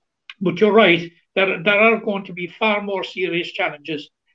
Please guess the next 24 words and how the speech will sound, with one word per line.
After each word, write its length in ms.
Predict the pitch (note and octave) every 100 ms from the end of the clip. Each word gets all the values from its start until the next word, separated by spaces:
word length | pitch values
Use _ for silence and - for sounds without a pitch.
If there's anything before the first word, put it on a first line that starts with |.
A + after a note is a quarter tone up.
| _
um, 340 | F3+ D#3 D3+ C#3+ _ _
there 300 | F#3+ F3+ E3
because 480 | D#3+ E3 F3 E3 D3
of 100 | D#3+
the 100 | D#3
timing 500 | - - F#3+ E3 D3
of 100 | B2+
it 160 | B2+ - _ _ _ _ -
in, 140 | D#3
in, 240 | E3 D#3
in 200 | D#3+ F3+
the 60 | D#3
back 300 | F3+ F3+ F3
end 180 | E3+ D#3
of 120 | D3
the 80 | D#3+
year, 200 | D#3+ D#3 D#3 - _ _ _
mainly 460 | F#3+ A#3 A#3+ A#3 G#3
weather 420 | F3 F#3 E3 D#3+ _ _ _
and, 380 | - E3 D#3 - - -
and, 300 | E3+ D#3+ E3 _ E3
uh, 160 | D#3+ - _ _ A#3
you 220 | A3 A3
know, 380 | E3 F3 -